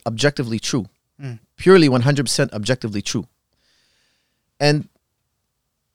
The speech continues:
Speaker 1: this, I, I wanna know the truth. I have this fascination with knowing the truth. I have this calling to know the truth. If I was just survival and reproduction, if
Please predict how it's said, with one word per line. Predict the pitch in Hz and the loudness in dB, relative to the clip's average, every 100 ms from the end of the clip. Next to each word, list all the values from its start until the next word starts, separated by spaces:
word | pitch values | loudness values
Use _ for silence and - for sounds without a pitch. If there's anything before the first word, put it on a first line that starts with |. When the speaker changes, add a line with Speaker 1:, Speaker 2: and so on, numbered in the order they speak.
| - | -10
Speaker 1:
this, | 120 240 - - - - _ _ - | -2 0 0 -2 -8 -20 _ _ 0
I, | 214 | 2
I | - | 4
wanna | 185 196 185 | 4 2 2
know | 185 | 0
the | 135 | -2
truth. | - 170 | -2 -2
I | 143 | 0
have | 160 | -2
this | 147 | -2
fascination | - - 156 160 202 196 | -4 -2 -2 -2 -2 -2
with | 147 | 0
knowing | 147 135 | 0 0
the | |
truth. | 113 180 127 - _ _ _ _ _ | 0 -2 -4 -8 _ _ _ _ _
I | 143 | -6
have | 135 185 | -2 0
this | 143 - | 0 0
calling | - 185 107 85 135 _ _ _ _ _ _ _ _ - | 2 2 2 -4 -10 _ _ _ _ _ _ _ _ -8
to | 139 | 0
know | 135 151 | 2 2
the | 135 | 2
truth. | - 143 - 98 - | 2 -2 -4 -20 -8
If | 233 262 | -4 2
I | 220 | 4
was | 202 220 151 | 4 4 2
just | 120 196 247 - | 2 2 4 2
survival | 151 139 147 131 | 2 4 4 2
and | |
reproduction, | 131 131 135 - 117 - | 0 2 0 0 -6 -6
if | 214 - | -6 -6